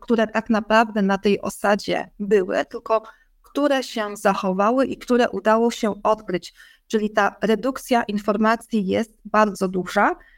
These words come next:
i my na podstawie tylko wycinkowych informacji próbujemy dietę czy różnego rodzaju inne zachowania rekonstruować.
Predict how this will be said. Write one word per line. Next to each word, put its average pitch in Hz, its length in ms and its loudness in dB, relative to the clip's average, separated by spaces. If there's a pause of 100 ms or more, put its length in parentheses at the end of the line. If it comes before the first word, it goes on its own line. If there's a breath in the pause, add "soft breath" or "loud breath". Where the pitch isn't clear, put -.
(500 soft breath)
i 240 120 4
my 269 240 4 (100)
na 220 160 2
podstawie 247 560 0
tylko 240 300 -2
wycinkowych 233 880 0
informacji 220 840 -2 (120)
próbujemy 226 720 2 (440)
dietę 214 600 0 (260)
czy 185 380 -4 (280)
różnego 214 540 0
rodzaju 202 400 0
inne 233 360 2
zachowania 190 640 -2 (340 loud breath)
rekonstruować. 208 1120 -2